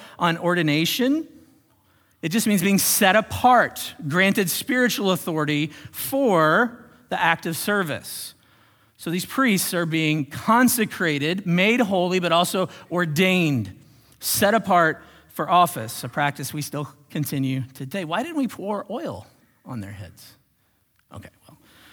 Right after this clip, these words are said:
I got some motor oil out in the car. So, chapter twenty-nine, if you continue to read, it'll detail the sacrifices necessary. What's required for the forgiveness of sin?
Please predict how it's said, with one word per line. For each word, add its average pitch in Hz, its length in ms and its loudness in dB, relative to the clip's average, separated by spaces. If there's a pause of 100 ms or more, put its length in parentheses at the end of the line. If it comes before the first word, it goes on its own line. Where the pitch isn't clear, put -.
(260)
I 143 60 -2
got 151 100 -2
some 147 160 -2
motor 147 260 -2
oil 117 160 -6
out 113 180 -6
in - 20 -20
the 113 80 -10
car. - 240 -12 (260)
So, - 240 -20 (1500)
chapter - 300 -4
twenty-nine, 185 520 0
if 127 100 -6
you 147 80 -4
continue 151 360 -4
to 170 80 -6
read, 127 320 -6 (400)
it'll 147 180 -8
detail 160 480 -4
the 135 100 -8
sacrifices 135 1080 -4
necessary. 131 880 -8 (3000)
What's 143 260 -8
required 143 460 -2
for 139 100 -10
the 131 80 -6
forgiveness 123 500 -8
of 120 100 -16
sin? 101 380 -12